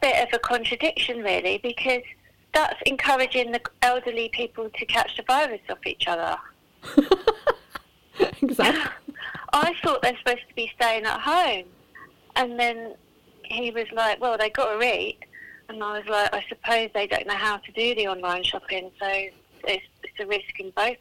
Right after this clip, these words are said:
Speaker 1: ways, I suppose."
Speaker 2: 'Cause some people seem to be abiding by the rules, whereas others are still hanging round in groups, aren't they?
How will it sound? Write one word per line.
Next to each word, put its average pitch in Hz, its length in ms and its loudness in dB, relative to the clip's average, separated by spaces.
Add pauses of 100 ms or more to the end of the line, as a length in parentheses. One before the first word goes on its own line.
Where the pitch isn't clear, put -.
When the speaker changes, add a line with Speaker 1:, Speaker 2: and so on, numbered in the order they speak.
Speaker 1:
ways, 175 280 -4
I 180 60 -6 (140)
suppose." 196 440 0 (640)
Speaker 2:
'Cause 202 140 6
some 294 260 4
people 294 340 2
seem 220 280 4
to 202 120 -4
be 196 120 6
abiding 190 440 4
by 180 180 4
the 175 120 4
rules, 170 520 2 (360)
whereas 196 400 6
others 208 260 4
are 196 40 6
still 185 320 4
hanging 185 360 6
round 196 320 6
in 180 160 6
groups, 196 500 2
aren't 220 260 2
they? 170 320 0